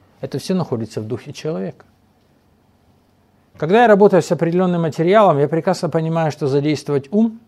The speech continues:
для работы с материалом — это издевательство над самим собой. Поэтому чаще всего, прежде чем работать с каким-то материалом, я начинаю просто молиться в духе и ждать,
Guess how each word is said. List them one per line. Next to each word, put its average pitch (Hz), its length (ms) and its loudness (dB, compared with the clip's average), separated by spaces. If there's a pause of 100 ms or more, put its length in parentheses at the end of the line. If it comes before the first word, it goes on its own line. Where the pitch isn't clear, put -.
(800)
для 123 200 0
работы 127 280 2
с - 100 -12
материалом — 110 580 -4
это 156 160 -6
издевательство 165 580 -2
над 127 120 -6
самим 120 300 -6
собой. - 280 -12 (1800)
Поэтому 160 360 -2
чаще 202 340 -4
всего, 160 260 -4
прежде 147 300 -6
чем 147 160 -4
работать 143 360 0
с - 60 -16
каким-то 131 280 -6
материалом, 147 560 -2
я 135 120 -6
начинаю 131 440 -6
просто 160 280 -8
молиться 127 380 -6
в 113 80 -8
духе - 340 -10
и 240 80 -4
ждать, 120 420 -4